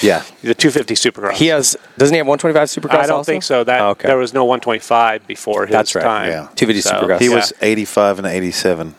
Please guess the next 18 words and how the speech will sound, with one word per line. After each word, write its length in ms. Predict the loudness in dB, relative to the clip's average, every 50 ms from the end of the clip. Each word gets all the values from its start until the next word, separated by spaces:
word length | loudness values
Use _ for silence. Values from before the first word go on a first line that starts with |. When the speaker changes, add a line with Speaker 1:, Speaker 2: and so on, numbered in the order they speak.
| _
Speaker 3:
But 80 | 2 2
you're 100 | 4 4
the 60 | 4
Speaker 2:
Yeah. 100 | 2 0
Speaker 3:
only 180 | 0 0 0 0
other 120 | 2 2 2
guy 160 | 2 2 0
that's 160 | 2 2 2
ever 140 | 2 4 4
won 160 | 4 4 4
all 100 | 2 2
three 160 | 0 -2 -2
classes. 400 | 0 0 0 0 -2 -6 -6 -2
Speaker 2:
Yeah. 140 | 0 2 2
Speaker 3:
That's 140 | 2 0 0
pretty 400 | 0 2 2 2 2 0 0 0 0
Speaker 2:
Yeah. 180 | 0 2 2
Speaker 3:
cool. 300 | 2 2 0 0 -4 -6